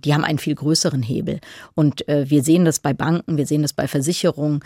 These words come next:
Irgendwo müssen die ihr Geld investieren. Und das ist natürlich im Moment immer noch wenig im Vergleich zu dem, was in biodiversitätsschädigende Investitionen getätigt wird. Aber wir sehen so eine kleine, eine, wir sehen da eine langsame Wandlung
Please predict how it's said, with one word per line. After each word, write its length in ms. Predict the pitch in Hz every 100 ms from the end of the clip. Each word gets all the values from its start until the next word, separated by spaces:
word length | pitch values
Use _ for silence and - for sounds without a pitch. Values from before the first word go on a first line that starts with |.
| - -
Irgendwo 400 | 208 220 196 180
müssen 280 | 175 180 170
die 120 | 147
ihr 100 | -
Geld 260 | 147 147 160
investieren. 760 | - 151 139 - - 147 156 254 - - _ -
Und 320 | 160 151 -
das 160 | 170 -
ist 140 | -
natürlich 480 | 208 190 190 170 147 139 _
im 100 | 185
Moment 400 | 175 156 165 175
immer 240 | - 185 170
noch 240 | 156 139
wenig 560 | 143 165 190 180 - -
im 100 | 151
Vergleich 420 | 151 143 143 -
zu 120 | 151
dem, 300 | 143 143 147
was 240 | 139 139
in 260 | - 143 135
biodiversitätsschädigende 1700 | - 151 143 135 131 139 - 147 139 - 160 190 170 156 139 135 135 - _ -
Investitionen 640 | 151 139 - 135 - 147 139
getätigt 460 | 139 - 147 139
wird. 160 | 139 -
Aber 180 | 151 165
wir 120 | 165
sehen 320 | 175 214 233
so 140 | 196
eine 340 | 190 - 175 180
kleine, 560 | - 165 165 180 170
eine, 220 | 175 175 -
wir 160 | 175
sehen 160 | 160 196
da 80 | 202
eine 220 | - 180
langsame 580 | 165 165 202 190 185 165
Wandlung 640 | 165 202 185 135 151 233